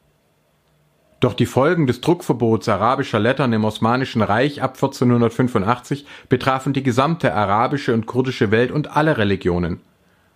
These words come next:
Die großen Stätten der Gelehrsamkeit erstarrten in medialem Traditionalismus. Die Macht der Bildung wanderte aus dem Orient in den Okzident, vom Morgenland in das Abendland, von Asien in die vor allem protestantisch geprägten Regionen Europas und Amerikas.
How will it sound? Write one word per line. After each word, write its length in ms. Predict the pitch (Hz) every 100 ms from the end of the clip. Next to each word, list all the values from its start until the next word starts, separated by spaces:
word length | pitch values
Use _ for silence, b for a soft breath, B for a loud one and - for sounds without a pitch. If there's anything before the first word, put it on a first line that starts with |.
| -
Die 100 | 95
großen 400 | - 127 151 131
Stätten 380 | - - 139 143
der 100 | 120
Gelehrsamkeit 720 | 110 110 135 135 120 117 120 - B
erstarrten 640 | B 98 - 139 143 143 117
in 140 | 104
medialem 520 | 104 104 104 107 123
Traditionalismus. 1120 | 120 107 113 - 113 107 123 - 82 82 - _ _ _ _ _ _ -
Die 100 | 101
Macht 360 | 110 139 -
der 100 | 120
Bildung 420 | 107 147 151 131
wanderte 420 | 110 123 143 143 127
aus 140 | 123
dem 160 | 123 120
Orient 420 | 147 143 135 131
in 140 | 147
den 120 | 143
Okzident, 560 | 135 151 - 98 87 87 B B
vom 240 | B 135 113
Morgenland 480 | 135 175 160 143 135
in 120 | 143
das 160 | 139
Abendland, 560 | 139 135 139 - 87 - B B
von 200 | B 123
Asien 520 | 113 143 165 156 175 165
in 100 | 139
die 140 | 127
vor 160 | 127 107
allem 200 | 127 135
protestantisch 760 | 113 - - - 131 147 143
geprägten 420 | 117 - 123 123
Regionen 480 | 113 104 107 104 107
Europas 640 | - 101 104 123 131 123 -
und 280 | - 113 95
Amerikas. 720 | 120 101 101 - 92 - -